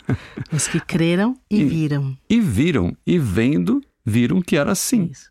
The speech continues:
Speaker 1: Então, na
Speaker 2: Ok?
Speaker 1: con-, a confiança é o que te permite ver.
Speaker 2: Ok? Que nos permitirá ver o quanto esse caminho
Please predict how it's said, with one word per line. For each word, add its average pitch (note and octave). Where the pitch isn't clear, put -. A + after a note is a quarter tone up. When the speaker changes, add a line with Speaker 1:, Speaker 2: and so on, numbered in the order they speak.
Speaker 1:
Então, D3+
na D#3+
Speaker 2:
Ok? A3+
Speaker 1:
con-, F#3
a D#3+
confiança F3
é A3
o A3
que G#3+
te G3+
permite G3+
ver. C3+
Speaker 2:
Ok? A#2
Que -
nos A2
permitirá F2+
ver G2+
o A#2+
quanto F3
esse B2
caminho G2+